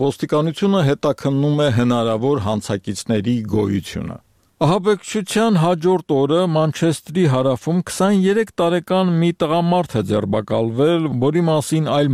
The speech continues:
մանրամասներ չեն հաղորդվում։ Աշխարհի առաջնորդները, միջազգային կազմակերպությունների ղեկավարները ցավակցություն են հայտնել զոհվածների հարազատներին և դատապարտել ահաբեկչությունը։ Նման հայտարարություններով,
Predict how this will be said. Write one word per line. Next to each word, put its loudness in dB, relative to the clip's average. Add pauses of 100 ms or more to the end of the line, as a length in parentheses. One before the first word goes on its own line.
մանրամասներ 0
չեն 0
հաղորդվում։ -6 (540)
Աշխարհի 0
առաջնորդները, 0
միջազգային 0
կազմակերպությունների 0
ղեկավարները 0
ցավակցություն -2
են 4
հայտնել -2
զոհվածների 0
հարազատներին 0
և 0
դատապարտել -2
ահաբեկչությունը։ -4 (400)
Նման 2
հայտարարություններով, 0